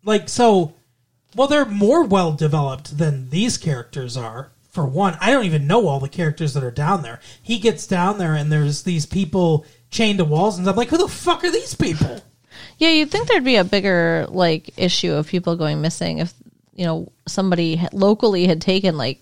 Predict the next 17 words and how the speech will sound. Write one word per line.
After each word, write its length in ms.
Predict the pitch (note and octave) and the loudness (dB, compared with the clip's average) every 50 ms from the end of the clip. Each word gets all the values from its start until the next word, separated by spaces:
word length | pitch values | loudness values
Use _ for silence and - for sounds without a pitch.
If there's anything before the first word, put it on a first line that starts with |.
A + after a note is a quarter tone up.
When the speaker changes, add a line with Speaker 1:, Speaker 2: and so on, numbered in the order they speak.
| _ _ | _ _
Speaker 2:
what, 220 | G#3 G#3+ A3 A3 A3 | -4 -2 -2 -2 -2
Speaker 1:
Mm-hmm. 440 | G#3+ G3+ F#3+ G#3 A3 A3 A#3+ C4+ | -2 -6 -6 -8 -8 -10 -12 -12
Speaker 2:
ten 300 | C4 - - F3+ D#3 D#3+ | -10 -6 -4 -2 -2 -2
people? 300 | E3 F3 G3 - G3+ G3+ - | -2 -4 -4 -4 -4 -6 -6
<laughs> 320 | - - _ _ _ - - | -8 -18 _ _ _ -14 -10
Speaker 1:
Yeah, 160 | G#3+ E3 C3 | -8 -8 -6
no 120 | D3 G3+ G#3+ | -6 -6 -8
shit. 340 | - - F#3 E3+ C3+ - - _ _ _ _ _ _ _ - | -8 -8 -8 -8 -8 -10 -14 _ _ _ _ _ _ _ -2
Uh, 340 | - A3 A3 G#3 G3 F#3 D3+ - _ _ _ _ _ _ _ _ | 2 2 4 4 2 0 -2 -8 _ _ _ _ _ _ _ _
but 180 | G3 F3+ B3 B3 | -2 0 2 4
anyway, 380 | B3+ A#3+ G3 E3 D#3 D3+ D#3 D3+ | 4 2 2 0 0 0 -2 -2
so 680 | - - - - A3+ G#3+ G3+ F#3+ F3+ E3+ D#3+ D3+ - _ _ _ _ _ _ _ _ _ _ _ _ _ _ _ _ _ _ _ _ _ _ _ _ _ _ _ _ - | -4 -4 0 2 4 6 6 4 4 2 0 -2 -6 _ _ _ _ _ _ _ _ _ _ _ _ _ _ _ _ _ _ _ _ _ _ _ _ _ _ _ _ -4
in, 200 | B3+ B3+ A#3 - - - | -4 -2 -2 -4 -8 -6
in, 140 | A3 A3 A#3 | -6 -4 -2
like, 260 | A#3+ A#3+ A#3 A#3+ - - | 0 -2 -2 -2 -6 -6
in 120 | A#3 A#3+ | -4 -2
a 220 | B3 B3 A3+ G#3+ | -2 -2 -2 -4